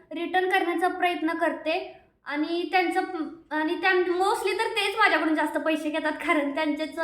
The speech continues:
लवकर संपता माझ्यापेक्षा जास्त, कारण त्यांना किती जिम्मेदाऱ्या आहेत, घरचं बघावं लागतं, इथलं सगळं बघावं लागतं. माझं काय फक्त मी स्वतःसाठी वापरते माझे जे असतील ते,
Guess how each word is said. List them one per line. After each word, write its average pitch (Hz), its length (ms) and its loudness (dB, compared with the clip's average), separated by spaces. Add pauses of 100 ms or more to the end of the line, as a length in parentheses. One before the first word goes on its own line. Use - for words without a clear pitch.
(120)
लवकर 311 300 0
संपता 302 460 -2 (280)
माझ्यापेक्षा 294 540 -2
जास्त, 285 360 -4
कारण 294 360 -4
त्यांना 302 260 0
किती 302 300 -6
जिम्मेदाऱ्या 269 420 -2
आहेत, 254 120 -4
घरचं 285 300 0
बघावं 262 240 0
लागतं, 269 240 -4
इथलं 269 300 -6
सगळं 285 280 -4
बघावं 254 200 0
लागतं. 269 260 -2
माझं 320 300 4
काय 339 180 0
फक्त 359 260 -4
मी 370 140 0
स्वतःसाठी 320 440 -4
वापरते 285 380 -2
माझे 262 280 -2
जे 247 140 -6
असतील 240 380 -6
ते, 233 300 -12